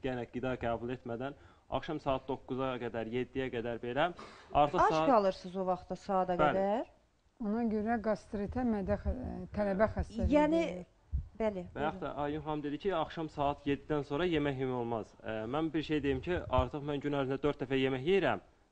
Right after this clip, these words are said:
Speaker 1: Məhz bu dörd yeməyin dördü axşam saat yeddidən sonraya düşür.
Speaker 2: Deməli,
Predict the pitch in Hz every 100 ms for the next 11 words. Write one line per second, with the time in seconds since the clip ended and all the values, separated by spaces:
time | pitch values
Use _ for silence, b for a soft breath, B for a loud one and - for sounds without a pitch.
0 | - 151 - 147 175 180 165 147 143 143
1 | 147 139 156 - 160 147 143 135 127 131
2 | 131 120 117 110 - 90 - - _ _
3 | _ _ _ _ _ - - 269 277 311